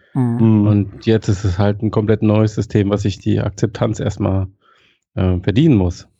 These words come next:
Speaker 1: Mhm.
Speaker 2: Mhm.
Speaker 1: Ja, dennoch sehe ich, angenommen, es ist wirklich erfolgreich und ich meine, im Moment kann man es ja nirgends kaufen und es ist überall ausverkauft. Ich weiß jetzt nicht, welche Stückzahl da an den Markt geht, aber ich kann mir
Speaker 3: Ja,
Speaker 1: vorstellen,
Speaker 3: also ich hab
Speaker 1: ah.
Speaker 3: noch recht kurzfristig,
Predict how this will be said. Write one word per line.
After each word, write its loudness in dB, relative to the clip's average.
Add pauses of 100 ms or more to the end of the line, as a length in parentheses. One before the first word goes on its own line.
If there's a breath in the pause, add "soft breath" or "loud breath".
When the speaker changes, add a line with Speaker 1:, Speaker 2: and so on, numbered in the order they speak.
(160)
Speaker 1:
Mhm. -6 (200)
Speaker 2:
Mhm. -2 (260)
Speaker 1:
Ja, -2
dennoch 2
sehe 2
ich, -6
angenommen, 0
es -6
ist -2
wirklich -2
erfolgreich 0
und -2
ich -2
meine, 2
im -2
Moment 2
kann -2
man 0
es -6
ja 0
nirgends -4
kaufen 0
und 0
es -2
ist -4
überall 4
ausverkauft. -2
Ich -14
weiß 0
jetzt -2
nicht, -6
welche -4
Stückzahl -2
da -2
an -2
den -2
Markt 0
geht, -2 (680 loud breath)
aber 2
ich 0
kann 2
mir 4
Speaker 3:
Ja, 4
Speaker 1:
vorstellen, 2
Speaker 3:
also 0
ich -2
hab 0
Speaker 1:
ah. -2
Speaker 3:
noch -2
recht -6
kurzfristig, -4